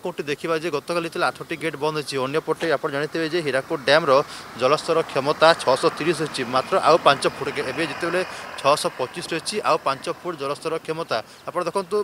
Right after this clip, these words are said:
ପୁଣି ଅ-, ଅଠର, ଉଣେଇଶ ତାରିଖ ପୁଣି ଯାହା, ଅ, ବର୍ଷା ଅଛି ବୋଲି ଲଘୁଚାପ ଅଛି ବୋଲି କୁହାଯାଇଛି।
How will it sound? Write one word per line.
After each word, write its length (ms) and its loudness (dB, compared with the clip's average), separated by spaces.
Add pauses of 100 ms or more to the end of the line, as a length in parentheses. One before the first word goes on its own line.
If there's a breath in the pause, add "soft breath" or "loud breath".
ପୁଣି 240 -6
ଅ-, 320 -2 (160)
ଅଠର, 300 -6 (100)
ଉଣେଇଶ 240 -2
ତାରିଖ 240 -6
ପୁଣି 220 -10 (100)
ଯାହା, 180 0 (380 loud breath)
ଅ, 80 0
ବର୍ଷା 400 2
ଅଛି 200 4
ବୋଲି 120 -4
ଲଘୁଚାପ 400 -2
ଅଛି 160 -6
ବୋଲି 160 -6
କୁହାଯାଇଛି। 320 -4